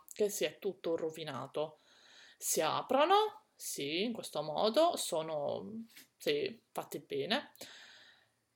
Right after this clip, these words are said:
Vediamo un po' se si aprono tutte in maniera corretta. Questo è il terzo, sì. Questo è il quarto. Questo è il quinto, sì.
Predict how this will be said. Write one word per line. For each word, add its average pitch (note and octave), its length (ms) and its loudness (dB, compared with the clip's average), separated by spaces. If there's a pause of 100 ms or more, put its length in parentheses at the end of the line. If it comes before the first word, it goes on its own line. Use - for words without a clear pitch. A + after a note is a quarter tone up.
(300)
Vediamo E3 440 2
un E3 160 -10
po' F3 180 6
se E3 180 0
si - 140 -2
aprono D#3+ 380 -2
tutte - 320 -4
in D#3+ 80 -8
maniera D#3+ 460 0
corretta. F#3 1080 2
Questo D#3+ 320 -6
è - 20 -8
il C#3 160 -8
terzo, C#4 840 -2 (580)
sì. D3 580 -2 (1200)
Questo E3 380 -2
è D#3 60 4
il D3+ 500 2
quarto. G3 880 2 (1500)
Questo F3+ 580 2
è E3 40 6
il D#3+ 580 -4 (440)
quinto, F3 1080 -2
sì. - 560 -4